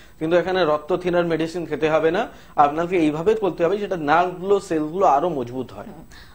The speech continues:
Speaker 2: আচ্ছা ডাক্তারবাবু, এই যে পার্কিনসন্স ডিজিজ অর্থাৎ নার্ভের রোগ,
Speaker 1: হুম।
Speaker 2: এর সাথে কি অ্যালজাইমার কোনো কানেকশন রয়েছে,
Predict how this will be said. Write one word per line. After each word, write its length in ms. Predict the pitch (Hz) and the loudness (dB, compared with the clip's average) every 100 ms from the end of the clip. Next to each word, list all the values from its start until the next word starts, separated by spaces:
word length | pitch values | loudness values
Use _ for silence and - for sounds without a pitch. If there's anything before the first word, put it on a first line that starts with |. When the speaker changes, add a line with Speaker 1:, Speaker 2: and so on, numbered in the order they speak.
| - | -8
Speaker 2:
আচ্ছা 200 | 277 277 | -4 -2
ডাক্তারবাবু, 520 | 262 262 269 269 262 | -2 -2 -2 -2 -2
এই 160 | 254 262 | -2 -4
যে 120 | 311 | -2
পার্কিনসন্স 960 | 311 208 214 - 285 262 320 330 - | 0 0 0 -6 -10 -8 -8 -8 -8
ডিজিজ 420 | 190 240 208 185 | -8 -6 -6 -2
অর্থাৎ 320 | 240 240 294 294 | -4 -2 -4 -4
নার্ভের 540 | 214 208 220 220 285 247 180 | -2 -2 -4 -6 -8 -8 -10
রোগ, 400 | 175 185 190 135 | -6 -2 -2 -4
Speaker 1:
হুম। 100 | 113 | -4
Speaker 2:
এর 120 | 220 | -6
সাথে 280 | 240 - 285 | -6 -10 -12
কি 100 | 294 | -8
অ্যালজাইমার 580 | 247 220 214 247 254 269 262 | -6 -6 -8 -12 -10 -14 -12
কোনো 160 | 254 | -14
কানেকশন 580 | 247 226 233 - 233 233 233 | -14 -14 -16 -18 -18 -16 -14
রয়েছে, 400 | 214 - - | -16 -16 -20